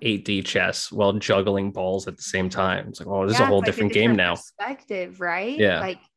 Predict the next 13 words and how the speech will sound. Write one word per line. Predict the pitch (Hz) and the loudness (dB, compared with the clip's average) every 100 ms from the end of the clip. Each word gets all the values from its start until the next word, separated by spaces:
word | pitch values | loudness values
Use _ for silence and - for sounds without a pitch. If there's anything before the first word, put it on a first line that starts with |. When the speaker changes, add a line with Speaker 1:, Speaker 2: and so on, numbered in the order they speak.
| _ _ | _ _
Speaker 2:
you | 214 | -12
drop | 202 214 220 | -2 0 0
into | 220 220 220 | -4 -8 -6
yourself | 196 185 185 202 - | -8 -6 -4 -4 -4
a | |
little | 175 175 170 | -8 -6 -8
bit | 165 151 | -10 -12
in | 175 | -8
that | 175 156 | -8 -8
moment. | 175 190 180 156 | -10 -10 -10 -12
And | 165 | -14
it's | - | -14
like, | 160 | -16